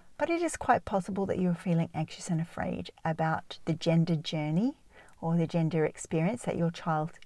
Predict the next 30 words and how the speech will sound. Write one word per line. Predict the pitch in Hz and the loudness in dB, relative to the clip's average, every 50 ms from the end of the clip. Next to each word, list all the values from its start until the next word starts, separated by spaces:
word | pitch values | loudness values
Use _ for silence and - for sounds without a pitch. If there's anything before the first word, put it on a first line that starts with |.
| - - - - - | -20 -20 -20 -8 -2
will | 170 165 156 151 | 0 0 2 0
go | 139 - 170 160 151 170 | 0 -2 -4 -4 -4 -4
on | 208 247 269 - | -4 -4 -4 -6
for | - - 180 160 | -8 -4 -4 -2
their | 160 165 156 | 0 0 0
lifetime. | 143 143 139 156 - - - - - - - 180 175 - - - - - - - - - - | 0 -2 -2 -4 -8 -10 -12 -10 -8 -6 -6 -6 -6 -8 -18 -20 -20 -20 -20 -20 -20 -12 -4
And, | - 202 202 196 196 196 202 196 196 - - | -2 0 2 2 4 4 4 2 0 0 0
um, | 196 196 196 190 220 - - - - - - - - - - - - - | 0 0 0 -2 -4 -6 -12 -18 -20 -20 -20 -20 -20 -20 -20 -20 4 4
it's | 214 220 220 | 4 6 6
very | 190 180 180 - 214 208 208 220 240 | 4 2 6 8 10 10 10 10 8
difficult | 202 196 175 - 180 - 175 - - - | 6 4 2 2 0 0 0 0 0 -2
to | - 180 | -6 -6
show | - - - 175 165 - - | -6 -2 0 0 0 2 4
up | - - - - - | 4 4 4 2 -2
for | - - - 185 175 180 175 | -12 -6 -2 0 2 2 2
our | 175 180 | 2 0
child | 175 - - 180 170 175 170 180 | -2 -4 -2 0 0 2 2 2
and | 165 160 | 2 4
be | 151 170 170 165 | 4 4 2 4
there | 170 170 170 | 4 2 0
for | - - - 156 160 165 | 0 -2 -4 -2 -2 0
them | 185 220 233 - | 0 -2 -4 -2
in | - 160 156 | -2 -2 -2
a | 170 | -2
connected, | - - - 180 175 175 - - - - - 165 165 147 151 156 - - - - - - - - - - | -6 -4 0 0 0 0 0 -6 -10 -2 0 0 0 0 -2 -6 -8 -10 -10 -10 -10 -20 -20 -20 -10 -2
building | 180 175 170 165 165 165 | 0 0 2 2 2 2
an | 160 156 | 2 0
evolved | 160 156 165 156 156 151 160 - | 0 0 2 2 2 0 -2 -8
family. | - - 170 160 160 160 160 156 156 156 160 175 - - - - - - - - - - - | -6 -2 0 0 2 0 0 0 0 0 0 0 -2 -6 -18 -20 -20 -20 -20 -20 -20 -10 -6
Um, | - 160 156 151 151 156 165 175 | -4 -2 -2 -2 0 2 0 0